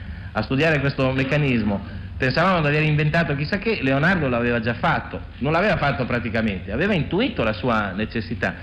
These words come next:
analizzando le funzioni delle macchine. Vi parlo di Leonardo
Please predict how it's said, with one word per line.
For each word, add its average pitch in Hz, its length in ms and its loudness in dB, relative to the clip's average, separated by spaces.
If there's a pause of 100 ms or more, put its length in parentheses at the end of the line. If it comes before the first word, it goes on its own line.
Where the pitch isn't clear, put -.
(160)
analizzando 180 580 2
le 131 100 2
funzioni 131 440 -2
delle 104 160 0
macchine. 87 360 0 (260)
Vi 147 120 -2
parlo 220 260 2
di 165 100 0
Leonardo 156 640 0